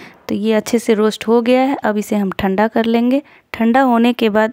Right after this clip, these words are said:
इसे हम अच्छे से मसल मसल के इसका सारा छिलका उतार लेंगे। आप चाहें तो किसी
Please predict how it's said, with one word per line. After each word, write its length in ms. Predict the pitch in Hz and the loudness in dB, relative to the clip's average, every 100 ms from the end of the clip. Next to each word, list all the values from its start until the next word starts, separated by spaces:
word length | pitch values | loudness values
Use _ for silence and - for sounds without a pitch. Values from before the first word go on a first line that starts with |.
| - | -6
इसे 220 | - 240 | -2 0
हम 200 | 220 208 | 0 -2
अच्छे 300 | 202 - 240 | -4 -2 -2
से 120 | 226 220 | 0 0
मसल 360 | 202 196 233 | -2 0 0
मसल 360 | 226 202 208 202 | 0 0 -2 -2
के 260 | - 285 - | 0 -2 -2
इसका 240 | - - | -10 -8
सारा 320 | 196 202 208 226 | -6 -4 -4 -4
छिलका 400 | - 190 226 - | -4 -2 -2 -2
उतार 340 | 208 196 196 | -2 0 0
लेंगे। 380 | 185 185 185 190 - - - - | 0 -4 -4 -8 -12 -20 -20 -6
आप 220 | 220 254 - | -2 -2 -2
चाहें 360 | - 233 240 247 | -2 0 2 2
तो 160 | - | 0
किसी 300 | 226 226 233 | -2 -2 -2